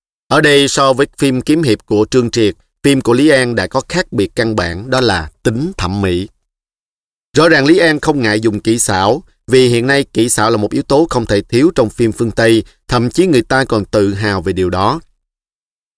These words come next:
Người châu Á Lý An đã suy nghĩ rất Mỹ, hiệu quả là trên hết. Ông đã dựa vào kỹ xảo để thể hiện nhịp điệu. Mọi pha chiến đấu hay rượt đuổi đều được tính toán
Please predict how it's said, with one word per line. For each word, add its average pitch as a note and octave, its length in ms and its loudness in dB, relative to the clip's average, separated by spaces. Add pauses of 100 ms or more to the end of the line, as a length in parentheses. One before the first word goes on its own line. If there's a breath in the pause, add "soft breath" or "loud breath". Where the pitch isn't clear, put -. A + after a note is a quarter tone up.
(480)
Người C#3 260 4
châu D#3 180 4
Á E3 120 2
Lý F3+ 180 4
An C#3+ 340 0 (180)
đã G#2+ 300 2
suy - 160 -2
nghĩ G#2 200 0
rất - 160 0 (280)
Mỹ, G#2+ 380 0 (440)
hiệu C#3+ 160 4
quả A2+ 340 0
là G#2+ 320 0
trên G#2+ 180 0
hết. A#2+ 240 -2 (600)
Ông D#3+ 260 2
đã D#3 160 4
dựa A#2+ 160 4
vào A2+ 140 0
kỹ A#2+ 200 -2
xảo G#2+ 260 0
để A#2+ 100 0
thể B2 140 -2
hiện A2 220 -2
nhịp G#2 200 -2
điệu. G#2 380 0 (280)
Mọi A2+ 280 2
pha B2+ 180 0
chiến C#3 240 -4
đấu C3+ 180 2
hay D#3 200 0
rượt A2 200 0
đuổi G#2+ 300 0
đều A2+ 220 2
được F#2+ 220 -4
tính C3+ 220 -2
toán C3 340 -2